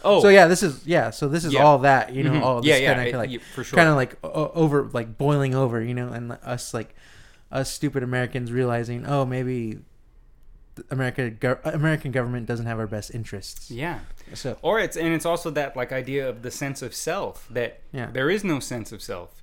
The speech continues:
Speaker 1: You
Speaker 2: Mm-hmm.
Speaker 1: cannot just be yourself. You need to be a part of this herd and everything, 'cause you can't
Speaker 2: Yeah.
Speaker 1: be Gene Hackman by yourself
Speaker 2: Mm-hmm.
Speaker 1: and be left alone, because
Speaker 2: Yeah.
Speaker 1: everyone's gonna keep trying to get you in that. You know, whether it's his landlord going in there and leaving him birthday presents where he's like, "Please don't come to my house,"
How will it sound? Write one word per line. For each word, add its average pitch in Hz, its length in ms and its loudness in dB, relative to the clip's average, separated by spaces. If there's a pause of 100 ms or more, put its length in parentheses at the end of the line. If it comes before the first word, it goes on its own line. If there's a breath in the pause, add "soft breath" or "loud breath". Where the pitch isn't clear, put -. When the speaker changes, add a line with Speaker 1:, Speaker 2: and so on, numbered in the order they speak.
Speaker 1:
You 135 140 -6
Speaker 2:
Mm-hmm. 117 80 -10
Speaker 1:
cannot 185 320 -4
just 127 260 -8
be 135 120 -4
yourself. 127 680 -8
You 131 160 -4
need 160 220 -2
to 151 140 -6
be 139 280 -4
a 123 100 -6
part 131 380 -4
of 113 160 -8
this 113 180 -8
herd 143 340 -2
and 117 100 -6
everything, 110 280 -10
'cause 113 120 -10
you 143 60 -6
can't 196 200 -2
Speaker 2:
Yeah. 180 80 -8
Speaker 1:
be - 20 -8
Gene 151 340 -6
Hackman 107 500 -8 (260 soft breath)
by 139 120 2
yourself 127 340 2
Speaker 2:
Mm-hmm. 123 60 -6
Speaker 1:
and 123 80 -4
be 127 60 -2
left 123 260 -2
alone, 104 200 -6
because 107 240 -8
Speaker 2:
Yeah. 117 60 -12 (240)
Speaker 1:
everyone's 175 240 0
gonna 165 140 -2
keep - 320 -8
trying 160 200 -2
to 139 60 -2
get 143 260 -4
you 127 100 -6
in 165 140 -6
that. 104 240 -12
You 120 80 -8
know, 123 100 -4
whether 117 200 -2
it's - 140 -10
his 104 200 -14
landlord 143 600 0 (300 soft breath)
going 131 200 -4
in 127 80 -4
there 127 140 -4
and 110 100 -6
leaving 117 220 -6
him 120 100 -8
birthday 123 340 -4
presents 135 420 -6
where 120 60 -8
he's 107 100 -8
like, 107 140 -8
"Please 123 220 -4
don't 117 100 -8
come 120 140 -8
to 107 60 -8
my 95 100 -10
house," 135 460 -4